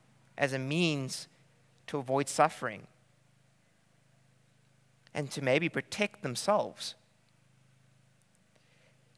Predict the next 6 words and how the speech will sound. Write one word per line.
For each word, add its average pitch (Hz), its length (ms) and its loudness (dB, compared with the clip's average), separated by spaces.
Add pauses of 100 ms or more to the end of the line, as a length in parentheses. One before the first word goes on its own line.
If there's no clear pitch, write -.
(120)
Instead 170 320 6
of 175 240 8 (560)
thinking 147 560 -2
beyond 127 440 2
that 156 440 4
themselves 165 720 2